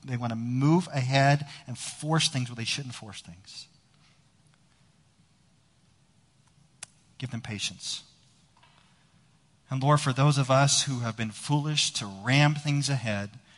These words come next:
to jump ahead when we should not have, to end up killing Saul when we should have been waiting, I just ask that you forgive us.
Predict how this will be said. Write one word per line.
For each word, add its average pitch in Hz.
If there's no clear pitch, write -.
to 127
jump 131
ahead 127
when 127
we 123
should 127
not 107
have, 101
to 123
end 147
up 139
killing 165
Saul 127
when 120
we 120
should 123
have 123
been 127
waiting, 113
I 107
just 113
ask 113
that -
you 123
forgive 104
us. -